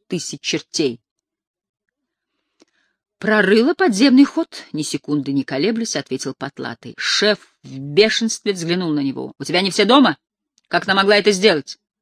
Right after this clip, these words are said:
"Там ведь каменные стены, она обыкновенная женщина, а не буровой механизм". "Она необыкновенная женщина", — пояснил Потлатый.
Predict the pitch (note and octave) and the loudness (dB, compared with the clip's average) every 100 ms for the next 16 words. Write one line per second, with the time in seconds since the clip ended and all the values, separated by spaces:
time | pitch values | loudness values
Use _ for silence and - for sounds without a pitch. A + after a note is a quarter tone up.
0 | _ - F#3+ F#3+ A#3 A3+ A3 A3 A3 - | _ 0 0 0 0 2 4 2 2 0
1 | A#3+ F#3 F3+ F3+ F#3 G#3+ G#3+ A#3 A#3+ A#3+ | 2 2 2 2 2 2 4 6 6 6
2 | C4 A#3 - F#3+ F3+ F3+ F3+ F#3+ A3 G#3+ | 6 4 2 0 0 2 2 4 4 2
3 | A3+ A3 F3+ D3+ D#3 E3+ G3 G#3+ A3 A3+ | 2 0 0 -2 -2 0 2 2 4 4
4 | A#3 G#3+ F#3+ G#3 G3+ G3+ F#3 E3+ E3 D#3 | 4 4 2 -2 0 0 2 0 0 0
5 | D3+ D3 C#3+ C#3 - C#3 C3+ - _ _ | -2 -2 -2 -4 -4 -6 -6 -14 _ _
6 | - E3 E3 D#3 D3 - C#3+ C#3 B2+ - | -4 -2 -2 -2 -4 -4 -6 -6 -8 -8
7 | C3+ | -16